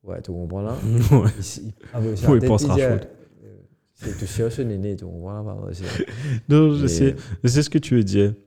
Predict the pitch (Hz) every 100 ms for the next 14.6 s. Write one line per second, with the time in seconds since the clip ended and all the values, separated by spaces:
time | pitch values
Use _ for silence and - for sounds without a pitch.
0 | - 107 110 110 107 104 - 123 107 101
1 | 101 104 - - - 120 _ _ _ _
2 | - - - - - 143 156 - - 127
3 | - 135 104 92 - 87 95 98 107 107
4 | 98 90 64 - - 110 131 113 - 101
5 | - 101 90 104 107 113 107 104 104 -
6 | - - - 117 113 110 104 110 107 104
7 | 98 117 127 - 101 - 101 - 98 90
8 | 101 110 110 107 107 101 101 101 92 95
9 | 95 - - 82 - - 98 - 107 -
10 | - - 117 82 98 110 135 127 156 170
11 | 160 127 139 127 104 101 101 107 101 98
12 | 98 101 95 110 113 107 110 107 95 90
13 | 95 92 - - 101 92 90 92 98 95
14 | 98 95 95 92 95 127